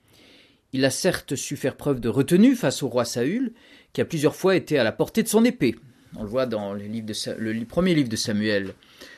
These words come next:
à deux reprises. Mais il a aussi versé le sang,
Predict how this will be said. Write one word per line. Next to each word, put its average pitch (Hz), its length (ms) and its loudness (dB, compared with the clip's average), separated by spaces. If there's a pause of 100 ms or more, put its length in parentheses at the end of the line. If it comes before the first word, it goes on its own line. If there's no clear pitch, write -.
(100)
à 104 100 -6
deux 151 120 2
reprises. 107 540 -4 (120)
Mais 135 160 -2
il 208 160 2
a 185 80 6
aussi 185 280 -2
versé 202 520 0
le 185 100 2
sang, 165 400 -2